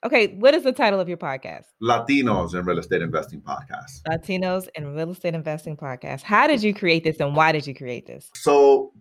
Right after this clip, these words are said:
Speaker 2: my purpose, again, uh, very clear. Everything I do is driven from my, the purpose of my life, my why, right? The purpose of my life is to empower others to be their best versions as well as live my, me be my best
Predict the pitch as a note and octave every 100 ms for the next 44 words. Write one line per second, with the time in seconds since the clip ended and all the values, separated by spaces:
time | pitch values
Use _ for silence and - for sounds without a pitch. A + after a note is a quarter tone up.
0 | _ A#2+ A#2 A2 B2 - G#2 G2 G2 F#2+
1 | F2 _ - F2 G#2+ G#2 G#2 - A#2 G2
2 | - A2 G#2+ C#3+ C#3 D#3 C#3+ A2+ G#2 A#2+
3 | C#3+ A#2+ - - A2+ A2+ G#2+ G#2 G2 F#2+
4 | E2+ - F#2 - G2+ G2 F#2+ F2+ F2 D#2+
5 | C#2+ - - D#2 D2 - - _ - D#2
6 | - D2+ - - G2+ G2 F#2 F#2 F#2 F#2
7 | F#2 E2+ F#2 F#2 F2+ A2+ A#2+ A#2+ - F2+
8 | F#2+ F#2 F2+ F#2 - G#2+ A2 G#2+ F#2 E2+
9 | G2+ G#2 F#2 G2+ E2+ E2+ - _ _ G2+
10 | C3+ E3 C3+ B2 G2+ F#2 F2+ E2+